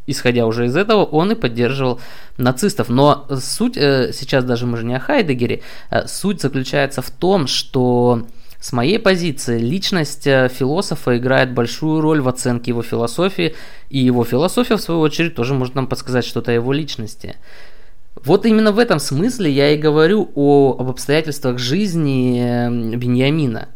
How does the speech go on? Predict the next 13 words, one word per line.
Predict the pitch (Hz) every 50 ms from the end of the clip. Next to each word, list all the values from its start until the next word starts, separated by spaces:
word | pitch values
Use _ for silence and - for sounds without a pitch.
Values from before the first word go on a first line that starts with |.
| - - - - - - - - - - -
А, | 117 117 117 117 117 117 113 113 113
вот | 117 139 185 185
почему | - - - - 151 156 147 139 131
важно, | 123 117 120 139 165 196 196 170 170 156 147 139 135 127 123 123 123 117 117 107 78 71 76 80 101 123 113 104 104
важны | 127 143 135 131 123 139 180 196
вот | 151 131 123 - -
те | 135 123
обстоятельства, | - - - 127 123 131 147 180 190 - 127 - - - 117 117 117
о |
которых | 113 - 120 - 151 151 131 120 - -
я | 117 127 131 127 127 123 120 117 113 113 113 113 113
сказал | 107 - - 123 117 143 127 117 117
выше. | 120 143 151 - - - - -